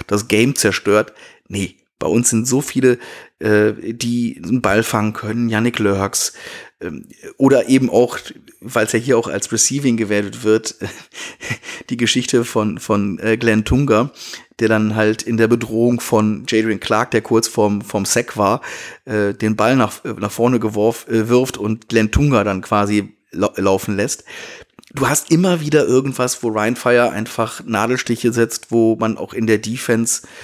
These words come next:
ganz, ganz hart unterwegs ist, auf vielen Ecken, auf vielen Positionen einfach Tackles oder Sacks sogar, ähm,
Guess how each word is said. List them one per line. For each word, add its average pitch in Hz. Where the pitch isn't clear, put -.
ganz, 139
ganz 123
hart 127
unterwegs 123
ist, -
auf 107
vielen 143
Ecken, -
auf 101
vielen 139
Positionen 123
einfach 110
Tackles 123
oder 110
Sacks -
sogar, 110
ähm, 107